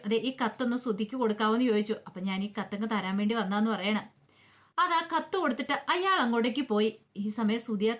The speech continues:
കത്ത് വായിച്ച് നോക്കുവാണ്. കത്ത് വായിച്ച് കഴിഞ്ഞപ്പോ സുധി ഞെട്ടിപ്പോയി. കാരണം സുധിക്കുള്ള ഭീഷണി കത്തായിരുന്നത്. സുധിക്കൊരു അപകടം സംഭവിക്കാനായിട്ട് പോന്നു.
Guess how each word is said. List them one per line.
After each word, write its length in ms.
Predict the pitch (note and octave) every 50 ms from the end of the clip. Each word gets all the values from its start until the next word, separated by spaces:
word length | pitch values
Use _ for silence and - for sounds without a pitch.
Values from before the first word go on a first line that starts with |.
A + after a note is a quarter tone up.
| - G#3+
കത്ത് 180 | G3+ - -
വായിച്ച് 360 | B3+ A#3 G#3+ G#3 A3 A3 A#3+
നോക്കുവാണ്. 360 | B3+ A3 G#3+ G#3 - A#3 A3 - - - - - _ _ -
കത്ത് 300 | - G3 F#3 - - A#3
വായിച്ച് 320 | A3+ A3 G#3 G3+ G3 G3+ A3
കഴിഞ്ഞപ്പോ 220 | A3+ A3 A#3 -
സുധി 200 | A3 F#3 F#3 A3+
ഞെട്ടിപ്പോയി. 500 | B3 B3 G#3 G3 - B3+ - B3 A3 G3+ - - _ _ _ _ _ _ _ _ _ _ _ -
കാരണം 300 | G3 F3+ F3 F#3 G#3+ G#3 - -
സുധിക്കുള്ള 520 | - - D#4+ C4+ E4 E4 - D4+ C4 B3+ B3
ഭീഷണി 400 | A3+ A3+ G#3 G#3+ A3+ - B3+ C4
കത്തായിരുന്നത്. 560 | C4+ C4 B3+ C4 A#3 A3 G3+ G#3+ G#3+ G3+ G3 - - _ _ _ _ _ _ _ _ _ _ _ G3 G3+ G#3 - - _ - - _ _ -
സുധിക്കൊരു 440 | - A3 G3+ G3+ G#3 - A#3 A3 A#3
അപകടം 420 | A3 G#3 G#3+ G#3 G3+ G#3 A3+ A#3+
സംഭവിക്കാനായിട്ട് 540 | A3 B3+ G#3+ G3 G#3+ A3 G#3+ A3+ A3+ A3+ B3
പോന്നു. 220 | A3+ A3 A3+ A3